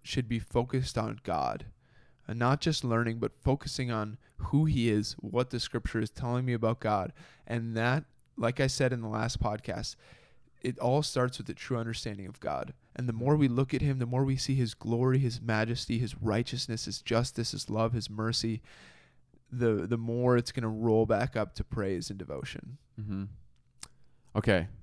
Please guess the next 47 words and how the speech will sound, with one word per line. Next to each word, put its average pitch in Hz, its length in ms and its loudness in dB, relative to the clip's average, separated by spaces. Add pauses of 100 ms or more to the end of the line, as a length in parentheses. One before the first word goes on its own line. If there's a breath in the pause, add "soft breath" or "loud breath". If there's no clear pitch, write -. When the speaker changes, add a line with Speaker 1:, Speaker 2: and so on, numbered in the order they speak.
(680)
Speaker 2:
I 98 140 4
mean 107 200 6
it 101 80 2
this 92 140 -2
time. 90 480 0
This 101 160 -4
is 98 100 -4
the 98 80 0
last 95 300 2
thing 98 120 0
I'm 95 60 2
gonna 92 120 2
say, 147 240 6
and 87 80 0
then 95 100 0
we'll 92 140 2
move 95 200 4
on 95 100 4
to 92 60 0
the 92 60 0
next 92 260 -4
one, 87 120 -4
okay? 87 320 -6 (120)
Speaker 1:
<laughs> - 120 -14
Speaker 2:
I, 131 300 8
I 117 140 6
remember, 120 380 6
um, 95 220 2
listening 101 260 0
to 90 80 -8
John 95 260 0
Piper 92 520 -2 (140)
just - 160 -4
talk 98 180 0
about 90 200 0
Sunday 92 200 -2
morning 87 280 -2
worship, 90 340 -2
and 90 80 -2
he 101 60 -2
said 110 160 4
something 95 200 -2
that 90 60 0
was 90 100 -2
pretty 92 180 0
convicting. 90 460 -4 (800 soft breath)
Um, 92 480 4